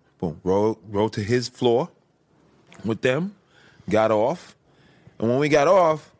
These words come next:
you know, we just went inside and he and Sidney Poitier disappeared 'cause the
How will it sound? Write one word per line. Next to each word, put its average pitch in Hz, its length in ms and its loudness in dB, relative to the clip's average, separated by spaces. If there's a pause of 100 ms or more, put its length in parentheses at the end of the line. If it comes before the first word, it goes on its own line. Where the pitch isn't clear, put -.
(380)
you 180 120 -2
know, 156 240 4
we 151 240 0
just 139 180 -2
went 135 160 0
inside 127 460 0
and 104 220 -6
he 135 300 -2
and 120 140 -4
Sidney 127 220 -4
Poitier 117 320 0
disappeared 113 480 -4
'cause 95 100 -4
the 92 160 -6